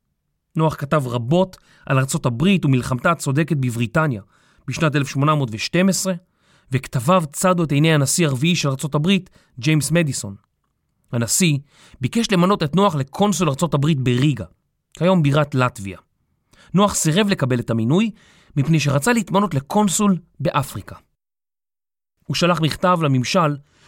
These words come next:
שבו כתב כי יהדותו תעזור לו בהתנהלות מול המוסלמים, שראו את היהודים באור חיובי הרבה יותר מהנוצרים. הנשיא נעתר לבקשתו ומינה אותו לקונסול ארצות הברית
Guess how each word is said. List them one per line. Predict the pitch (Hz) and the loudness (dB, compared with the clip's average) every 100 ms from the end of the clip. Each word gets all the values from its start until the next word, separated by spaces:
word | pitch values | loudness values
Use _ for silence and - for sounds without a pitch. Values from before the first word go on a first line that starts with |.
| _ | _
שבו | - 143 185 | -4 0 0
כתב | 170 175 190 175 147 | 0 2 2 2 -2
כי | 160 | -2
יהדותו | 139 131 131 131 214 | 2 2 2 0 0
תעזור | - 143 131 127 202 | 2 0 2 2 2
לו | 196 151 | 2 2
בהתנהלות | 139 135 127 156 185 | 0 0 2 2 2
מול | 175 175 | 2 2
המוסלמים, | 156 127 139 139 139 95 _ _ _ _ - | 2 0 0 2 2 -2 _ _ _ _ -12
שראו | - 135 175 | -4 0 2
את | 190 | 2
היהודים | 160 135 135 190 170 | 0 0 2 4 4
באור | 151 175 175 | 2 0 0
חיובי | 156 143 131 196 208 - _ | 0 0 2 2 0 -4 _
הרבה | 123 123 117 208 | -6 -6 -2 0
יותר | 196 180 160 | 2 2 2
מהנוצרים. | 139 120 110 - 104 87 85 _ _ _ _ _ _ _ _ - | 2 2 -2 -6 -6 -10 -14 _ _ _ _ _ _ _ _ -8
הנשיא | 120 113 180 | -4 0 0
נעתר | 143 117 170 | 0 0 0
לבקשתו | 160 123 - - - 190 190 190 _ _ _ 156 | 0 -2 -6 -12 -4 -2 -2 -4 _ _ _ 0
ומינה | 147 185 | 2 4
אותו | 220 208 147 | 2 0 -2
לקונסול | 127 - 226 180 165 | -2 0 0 2 0
ארצות | 139 160 | 0 -2
הברית | 135 151 220 - | 0 2 0 -2